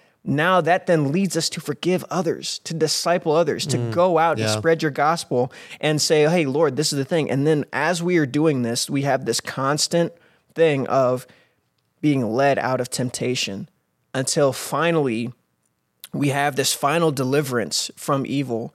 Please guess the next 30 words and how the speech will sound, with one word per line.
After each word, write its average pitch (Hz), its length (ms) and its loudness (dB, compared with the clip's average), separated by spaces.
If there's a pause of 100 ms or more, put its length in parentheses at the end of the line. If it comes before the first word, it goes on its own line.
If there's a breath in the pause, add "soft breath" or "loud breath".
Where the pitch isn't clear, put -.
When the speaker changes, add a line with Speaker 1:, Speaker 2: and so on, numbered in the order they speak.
(180 soft breath)
Speaker 1:
where 127 160 2
all 147 160 4
the 156 60 0
brokenness 135 640 0
in 127 100 -2
the 120 80 0
world 127 460 0 (260 soft breath)
is 131 140 -4
going 135 300 0
to 131 120 -4
be 127 400 -4 (400)
ended. 135 420 -4 (520 soft breath)
And 135 560 0 (160)
so 143 320 2
the 135 80 2
one 151 200 2
thing 151 180 0
that 135 100 2
I 131 40 4
love 135 260 2
about 127 260 0
that 127 200 2
is, 127 160 -2
like, 127 340 -2
so 135 440 2 (480 soft breath)
within 151 420 2
this 143 200 2
context, 143 520 -4
you 139 80 -6
have 123 460 -2